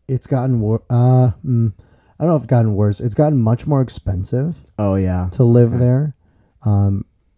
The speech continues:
Speaker 1: it has boomed in population
Speaker 2: Oh,
Speaker 1: in
Speaker 2: yeah.
Speaker 1: the, in the seven years that
Speaker 2: Oh,
Speaker 1: I've
Speaker 2: yeah.
Speaker 1: been out of school, and it's, it's, it's gotten a lot more on the, fur-, it's gotten further politically than
Speaker 2: Sure, sure.
Speaker 1: than I would have liked it to be.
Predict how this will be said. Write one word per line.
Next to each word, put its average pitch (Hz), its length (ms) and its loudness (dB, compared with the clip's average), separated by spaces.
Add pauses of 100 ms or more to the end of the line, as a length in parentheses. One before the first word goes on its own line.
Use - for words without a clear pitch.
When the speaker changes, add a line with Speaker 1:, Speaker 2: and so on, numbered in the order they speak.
Speaker 1:
it 131 160 6
has 107 120 4
boomed 135 460 4
in 117 120 2
population 104 760 -2
Speaker 2:
Oh, 135 120 6
Speaker 1:
in 123 80 8
Speaker 2:
yeah. 98 360 4
Speaker 1:
the, - 120 -18
in 110 80 -4
the 95 120 -2
seven 104 380 -4
years 101 240 -2
that 101 120 -2
Speaker 2:
Oh, 127 60 2
Speaker 1:
I've 120 60 2
Speaker 2:
yeah. 95 140 0
Speaker 1:
been 98 180 -4 (520)
out 107 160 0
of 104 80 -2
school, 110 420 -2 (260)
and 123 140 2
it's, - 240 -4
it's, 123 360 -8 (560)
it's 131 240 -6
gotten 143 260 -8
a 123 80 -2
lot 113 200 -4
more 107 680 -2
on 110 220 -4
the, 104 380 -2 (880)
fur-, - 340 -6
it's 135 160 0
gotten 143 240 -4
further 120 320 0
politically 117 580 0 (140)
than 117 320 0
Speaker 2:
Sure, 101 540 -2
sure. 95 360 -8
Speaker 1:
than 110 220 0
I 110 180 0
would 107 180 0
have 104 200 -2
liked 107 260 -4
it 101 120 -6
to 107 60 -8
be. 107 240 -6